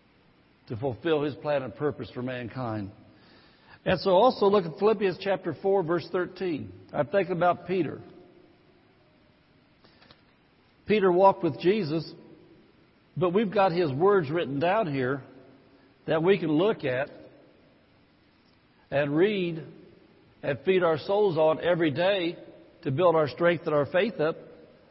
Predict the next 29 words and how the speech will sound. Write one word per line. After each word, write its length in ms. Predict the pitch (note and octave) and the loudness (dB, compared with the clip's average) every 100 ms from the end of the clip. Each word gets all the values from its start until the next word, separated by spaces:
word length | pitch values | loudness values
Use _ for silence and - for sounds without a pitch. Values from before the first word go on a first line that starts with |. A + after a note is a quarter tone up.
| _ _ | _ _
But 200 | F3 - | -2 2
Philippians 400 | A3 A#3+ F#3+ F3 | 2 4 0 -2
chapter 320 | F#3+ F#3+ F3+ C3 | -2 -2 -4 -2
four, 180 | G3+ G#3 | 0 2
verse 220 | F3 E3+ | 0 -2
thirteen, 480 | - F#3+ - G#3 G#3+ | -2 -2 -2 -4 -4
Paul 360 | E3+ G#3+ A#3 G3+ | -4 -2 0 0
said 220 | G3+ F3+ | -2 0
this, 360 | G3 F3 G2+ - - - _ _ _ _ | 0 0 -4 -16 -20 -20 _ _ _ _
"I 160 | - A3 | 0 2
can 180 | G#3 F#3+ | 2 2
do 160 | G3+ | 4
all 280 | G#3+ C#4 - | 6 4 4
things 440 | F#3+ D#3+ F3 F#3+ - - - - | 2 2 0 -8 -12 -20 -20 0
through 160 | G3+ | 0
Christ, 540 | F#3 C4 D4 D#3 - - - - - _ _ _ _ _ _ | 2 -2 -2 -6 -14 -20 -20 -20 -20 _ _ _ _ _ _
which 140 | - F3+ | -4 -4
strengtheneth 600 | - A3+ B3 D#3+ B2+ - | 0 0 0 -4 -10 -8
me." 300 | B2 G#2+ G2 - - - _ _ _ _ _ _ | -8 -8 -12 -20 -20 -20 _ _ _ _ _ _
"I 140 | E3 | -4
can 140 | F#3+ F#3+ | -2 0
do 140 | G3 | 2
all 220 | G#3+ A#3+ | 2 0
things 300 | - F#3+ E3+ - | 0 -4 -4 -2
through 160 | F#3 | -2
Christ, 360 | D#3 G3+ G#3+ - | -2 -4 -4 -4
which 120 | G3 | -8
strengtheneth 600 | - - A3+ - C#3+ A2 | -8 -6 -6 -6 -12 -12
me." 260 | A2+ A#2 A2 | -12 -12 -14